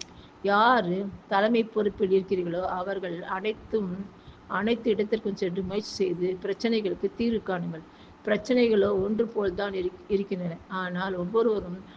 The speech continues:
தன்னுடைய ஏரியாவில் பிரச்சனையை முடித்து வெற்றி மூர்த்தி ஆக வே-, ஆக வேண்டும். சரிதானே? கையை உயர்த்துங்கள். நல்லது. எனவே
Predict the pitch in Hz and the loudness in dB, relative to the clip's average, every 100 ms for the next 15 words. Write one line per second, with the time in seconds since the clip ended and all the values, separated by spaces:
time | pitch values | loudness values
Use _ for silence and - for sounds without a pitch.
0 | - - 208 202 190 190 196 190 208 226 | -20 -4 0 2 4 4 4 2 4 4
1 | 233 214 202 190 202 - 202 180 180 185 | 4 4 2 0 -4 -2 -2 -2 -2 -2
2 | 180 196 220 - 175 190 190 - 233 202 | -2 -4 -4 0 2 4 0 0 2 2
3 | 180 202 180 180 180 165 - - - - | 0 0 2 0 -2 -6 -10 -18 -14 0
4 | 196 196 190 175 175 190 196 202 190 202 | 2 2 0 -2 0 0 2 2 2 -4
5 | - - 202 226 208 196 190 196 180 - | -6 0 2 4 2 0 -2 -4 -6 -8
6 | 190 196 180 180 190 185 185 | -4 -4 -4 -6 -8 -6 -6